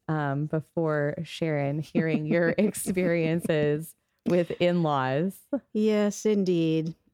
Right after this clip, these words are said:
Speaker 2: Well,
Speaker 1: <laughs>
Speaker 2: I have to give a little bit of a backstory, if you will. I, uh, I mentioned that my father-in-law was a pastor.
Speaker 1: Yeah.
Speaker 2: And so he and his wife and the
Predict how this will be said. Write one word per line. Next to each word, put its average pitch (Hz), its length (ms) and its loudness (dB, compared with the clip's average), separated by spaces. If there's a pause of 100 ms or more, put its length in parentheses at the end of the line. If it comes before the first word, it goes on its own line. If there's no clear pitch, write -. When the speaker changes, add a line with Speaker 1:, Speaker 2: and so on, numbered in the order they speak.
(100)
Speaker 2:
Well, 214 440 2
Speaker 1:
<laughs> - 40 -4
Speaker 2:
I 220 120 2
have 262 180 0
to 277 80 0
give 233 160 2
a 208 80 4
little 202 200 4
bit 190 140 2
of 185 140 2
a 180 200 0 (140)
backstory, 180 640 0
if 170 140 -2
you 175 100 0
will. 170 340 0
I, 190 140 -2 (1120)
uh, 185 340 0
I 190 200 0 (120)
mentioned 214 480 2
that 185 140 0
my 175 120 2
father-in-law 175 600 0
was 160 160 -2
a - 40 -14
pastor. 156 680 -6 (140)
Speaker 1:
Yeah. 156 240 -4 (340)
Speaker 2:
And 175 680 2 (140)
so 190 460 0
he 233 180 0
and 262 80 4
his 247 160 0
wife 185 420 0
and 185 220 2
the 180 160 0